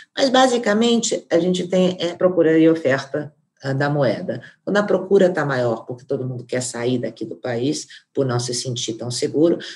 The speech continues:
ou por querer, por, pela baixa rentabilidade, ele começa a ter uma procura mais alta e a desvalorização vem.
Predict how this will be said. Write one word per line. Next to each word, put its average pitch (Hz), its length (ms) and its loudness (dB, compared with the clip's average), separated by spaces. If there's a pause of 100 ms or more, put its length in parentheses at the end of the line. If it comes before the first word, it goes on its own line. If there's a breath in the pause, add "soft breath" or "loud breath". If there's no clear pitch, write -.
(300 loud breath)
ou 147 180 2
por 135 220 -2
querer, 131 440 4
por, 139 140 -4
pela 127 440 -2
baixa 131 380 0
rentabilidade, 156 1200 -2 (200)
ele 165 240 4
começa 135 600 -2
a - 20 0
ter 139 120 -2
uma 135 120 -2
procura 127 420 -2
mais 143 320 -2
alta 131 300 -6
e 131 40 -2
a 131 40 -4
desvalorização 139 920 -2
vem. 101 200 -6